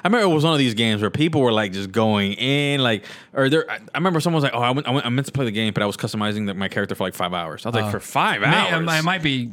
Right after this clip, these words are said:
Speaker 1: Oh,
Speaker 2: Black De-, Black
Speaker 1: wow.
Speaker 2: Desert has really good customization. Um, what else they show? They talked about, uh, this is not really in
Speaker 1: I didn't watch
Speaker 2: order.
Speaker 1: that. I, I only skipped through some of this. Was, did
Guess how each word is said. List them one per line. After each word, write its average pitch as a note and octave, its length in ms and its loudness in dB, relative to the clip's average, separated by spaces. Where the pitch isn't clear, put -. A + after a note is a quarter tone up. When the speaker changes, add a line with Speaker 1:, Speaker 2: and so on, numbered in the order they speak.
Speaker 1:
Oh, D3 60 4
Speaker 2:
Black - 120 2
De-, D#3+ 100 0
Black D3 280 2
Speaker 1:
wow. E3 60 0
Speaker 2:
Desert F3+ 240 0
has D3+ 200 -2
really C#3+ 180 -2
good C3+ 160 -6
customization. B2 800 -4
Um, E3+ 640 0
what F3+ 120 0
else E3 80 -2
they E3+ 100 0
show? D3+ 800 0
They C3+ 80 -6
talked D3 300 -4
about, D3 1000 0
uh, C#3 580 0
this C#3+ 160 -4
is C#3 60 -6
not C#3 220 -2
really A#2+ 240 -2
in G2 120 -12
Speaker 1:
I C#3+ 80 2
didn't E3 160 4
watch A#2 160 4
Speaker 2:
order. G#2 80 0
Speaker 1:
that. - 40 -2
I, B2+ 280 2
I - 20 2
only D3+ 140 0
skipped - 240 -6
through G2 80 -8
some F#2 180 -6
of F2+ 60 -4
this. - 340 -12
Was, A#2 160 -6
did A2 180 -10